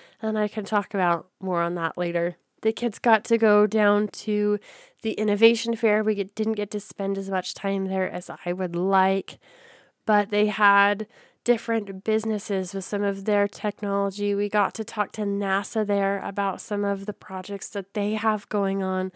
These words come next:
projects that are getting ready to go to the moon to be tested out before they hit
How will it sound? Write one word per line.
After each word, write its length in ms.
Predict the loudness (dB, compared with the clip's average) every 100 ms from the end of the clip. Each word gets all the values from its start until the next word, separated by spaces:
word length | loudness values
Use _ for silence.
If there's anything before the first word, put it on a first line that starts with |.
| -14 -20 -12
projects 380 | -2 0 0 -4
that 100 | -4
are 60 |
getting 260 | 0 0 2
ready 240 | 2 2
to 160 | 2 0
go 140 | 2
to 80 | 2
the 100 | 2
moon 460 | 2 4 4 2 -2 -10 -20 -8
to 100 | -4
be 100 | -2
tested 440 | 0 0 0 -2
out 240 | 0 0 0
before 580 | -6 -2 0 0 0 -4
they 520 | -6 -6 -4 -4 -6
hit 520 | -4 -2 -2 -4 -14